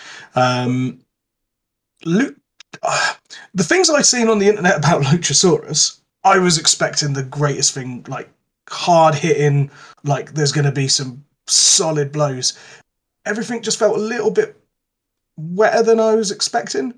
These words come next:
I'm not saying it hits wet or anything, but there wasn't a stiffness that I was expecting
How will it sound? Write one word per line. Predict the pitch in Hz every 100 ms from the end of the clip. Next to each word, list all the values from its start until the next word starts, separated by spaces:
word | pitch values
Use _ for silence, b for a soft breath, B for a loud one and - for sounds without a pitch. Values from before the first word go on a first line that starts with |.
| -
I'm | 175
not | 156
saying | - 147 123
it | 120 _ 131
hits | - -
wet | 139 120
or | -
anything, | - - - _
but | - 151 - - _ _ B B _
there | 156 151
wasn't | 165 156 156 -
a |
stiffness | - - - 185 - 147 -
that | 147
I | 135
was | 131 127
expecting | - - - -